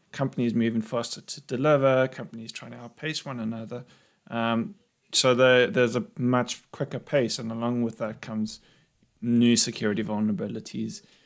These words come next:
m-, new technologies being introduced without proper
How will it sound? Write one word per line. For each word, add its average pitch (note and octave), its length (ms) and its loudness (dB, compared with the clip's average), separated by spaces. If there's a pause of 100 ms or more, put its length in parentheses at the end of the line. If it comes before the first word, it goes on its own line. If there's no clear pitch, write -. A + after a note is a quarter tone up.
(220)
m-, - 240 -4
new B2+ 320 4
technologies A2 720 -2
being A2 400 -6
introduced A#2+ 800 -6
without A#2 400 -6 (520)
proper A2+ 440 -4